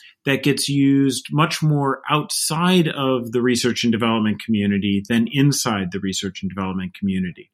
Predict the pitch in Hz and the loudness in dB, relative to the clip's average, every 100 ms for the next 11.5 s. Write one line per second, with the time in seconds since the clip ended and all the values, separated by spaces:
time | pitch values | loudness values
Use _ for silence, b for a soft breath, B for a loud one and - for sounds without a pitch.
0 | _ B B B B 170 202 262 262 214 | _ B B B B 2 4 2 2 0
1 | 196 175 - 156 151 - 151 - 277 285 | 0 -2 -2 0 0 -2 0 0 0 2
2 | 151 113 113 - 123 139 131 131 139 135 | 2 2 -2 -2 0 2 2 0 -2 2
3 | 175 170 - - 147 139 131 - 127 123 | 4 4 0 -2 -2 0 -2 -2 -2 0
4 | 123 123 117 - 123 120 120 113 110 117 | 0 0 -2 -2 -2 2 4 2 0 -2
5 | 107 110 113 - 139 135 - 117 110 104 | 0 -2 -2 -2 0 0 0 0 0 0
6 | 104 104 95 110 107 - 113 110 107 104 | 0 -2 -4 -4 -4 -4 -2 0 0 -2
7 | 107 107 101 - - 147 143 110 101 101 | -2 0 -2 -6 0 2 4 2 0 -6
8 | B B B 123 117 113 113 110 110 113 | B B B 0 2 2 2 2 4 2
9 | 113 107 104 101 - 101 107 110 117 95 | 2 2 2 0 -4 -4 -4 -2 -2 -4
10 | - - - - - - 180 240 262 277 | -8 -14 -16 -20 -20 -2 0 2 2 2
11 | 240 165 160 151 143 | 2 2 2 0 -2